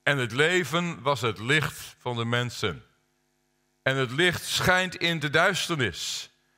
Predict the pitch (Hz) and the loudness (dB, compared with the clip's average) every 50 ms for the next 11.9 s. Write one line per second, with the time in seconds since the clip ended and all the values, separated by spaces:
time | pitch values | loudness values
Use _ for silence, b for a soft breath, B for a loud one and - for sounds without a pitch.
0 | _ _ _ _ _ _ _ - 123 120 104 107 85 123 139 156 160 143 - - | _ _ _ _ _ _ _ -4 -4 -2 -2 0 2 2 4 2 2 0 -4 -4
1 | 151 147 151 151 139 - 139 127 120 - - 110 95 80 120 131 139 - - - | -2 0 0 0 0 0 0 -2 -2 -2 -4 -4 -4 -2 -2 -4 -4 -4 -6 -12
2 | - - 101 - - 135 120 - - 147 151 160 151 - - 113 82 65 - _ | -12 -8 -4 -2 -2 -2 0 0 2 2 2 2 0 0 -2 -4 -4 -6 -12 _
3 | _ _ _ _ _ _ _ _ _ _ _ _ _ _ _ - - - 90 80 | _ _ _ _ _ _ _ _ _ _ _ _ _ _ _ -14 -14 -14 -8 -2
4 | - 147 147 123 - 123 123 120 110 98 - 92 80 67 60 - _ _ _ _ | 0 0 0 0 0 2 2 2 0 -2 -4 -6 -8 -8 -10 -18 _ _ _ _
5 | _ _ _ _ _ _ _ _ _ - 107 107 107 104 98 - 104 - - 110 | _ _ _ _ _ _ _ _ _ 0 0 0 0 -2 -4 -8 -6 -2 0 0
6 | 104 101 101 98 98 92 - - 147 139 117 95 67 - - b b b b b | 0 0 -2 -4 -8 -8 -4 0 0 0 0 -2 -6 -8 -14 b b b b b
7 | - 120 117 117 101 131 143 151 170 185 - - 208 302 - - b b b b | -8 -4 -4 -2 0 2 2 4 4 2 2 0 0 -2 -4 -14 b b b b
8 | b b b b b b - 180 214 175 156 175 190 170 139 165 151 131 127 139 | b b b b b b 2 2 2 2 2 2 2 2 2 0 0 2 2 4
9 | 123 127 131 190 - - - 165 - 160 160 156 165 175 175 - - - - - | 4 4 4 2 2 0 -2 -2 0 0 0 2 2 2 2 0 -2 -6 -4 -2
10 | 147 135 - - - 170 185 180 156 156 135 151 156 160 151 156 131 - - 151 | -2 -2 0 0 -2 -2 -2 0 -2 0 2 2 2 2 0 -2 -4 -2 0 0
11 | 147 151 147 147 139 - 143 135 135 139 135 135 131 - - 110 - | 2 2 0 -2 -2 2 2 4 4 4 2 0 -2 -2 -2 -2 -2